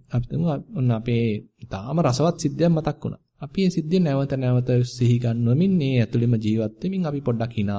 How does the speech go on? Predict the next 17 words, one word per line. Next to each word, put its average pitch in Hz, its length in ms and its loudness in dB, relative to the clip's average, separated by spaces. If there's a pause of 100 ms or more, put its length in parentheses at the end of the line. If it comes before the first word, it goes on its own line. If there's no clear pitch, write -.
වෙනවා. 175 460 -2
නැත්තම් 147 340 -6 (640)
ශෝක 139 220 2
ජනක 123 300 4
දෙයක් 117 240 2
නම් 110 180 0 (360)
මතක් 117 360 -2
වුණේ 107 240 -2
ආයි 104 220 -2
ඔන්න 101 200 -2
අඬනවා, 175 680 0
කඳුළු 123 340 2
වැක්කිරෙනවා. 175 600 -2
මේ 190 140 -2
අතීතේ 220 320 2
වෙච්ච 208 200 2
දෙයක්. 202 260 2